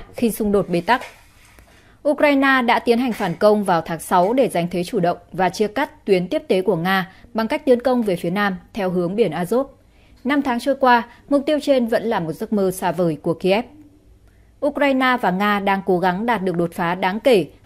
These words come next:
giữa bối cảnh quân đội hai bên đang phải phân tán dọc tiền tuyến trải dài hơn một nghìn ki-lô-mét, Bộ Quốc phòng Anh cho hay. Những cuộc giao tranh ác liệt dọc giới tuyến khiến cho quân đội Nga và Ukraine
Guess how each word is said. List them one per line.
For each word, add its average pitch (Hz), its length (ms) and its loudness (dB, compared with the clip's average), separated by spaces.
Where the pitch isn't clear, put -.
giữa 262 200 4
bối 240 140 4
cảnh 233 280 -2
quân 214 160 0
đội 214 160 2
hai 202 180 -2
bên 196 320 2
đang 202 240 0
phải 180 180 -4
phân 214 240 -4
tán 185 300 -4
dọc 220 240 -2
tiền 180 200 0
tuyến 190 340 0
trải 196 200 -2
dài 170 180 -2
hơn 190 240 -4
một 170 140 -4
nghìn 175 200 -2
ki-lô-mét, 185 400 -2
Bộ 220 140 0
Quốc 262 140 -6
phòng 202 200 -4
Anh 185 180 -6
cho 180 140 -6
hay. 170 280 -4
Những 214 200 -6
cuộc 226 160 0
giao 196 140 -4
tranh 196 220 -8
ác 262 180 -6
liệt 247 240 2
dọc 185 280 -4
giới 190 200 2
tuyến 208 400 0
khiến 202 240 -2
cho 247 140 -6
quân 220 160 0
đội 196 140 0
Nga 190 260 -4
và 175 120 -6
Ukraine 175 580 -6